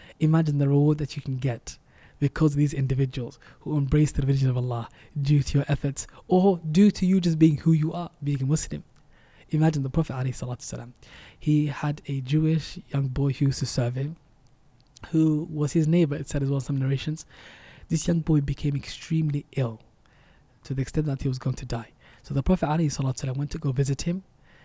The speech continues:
and when he went to the house, he went and he saw the boy on the bed and his father standing over him, and he said to him, "Embrace Islam." That's what he said to the boy. The boy looked at his father, and when he looked at his father,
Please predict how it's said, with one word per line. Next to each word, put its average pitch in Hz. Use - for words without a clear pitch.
and 143
when 156
he 156
went 156
to -
the 139
house, -
he -
went 139
and 123
he 127
saw 135
the 127
boy 135
on 131
the 127
bed -
and -
his 135
father 143
standing 135
over 143
him, 160
and 151
he 143
said 147
to 147
him, 156
"Embrace 175
Islam." 127
That's 147
what 156
he 147
said 151
to 147
the 139
boy. 135
The 160
boy 151
looked 156
at 147
his -
father, 123
and 147
when 151
he 151
looked 165
at 160
his 151
father, 139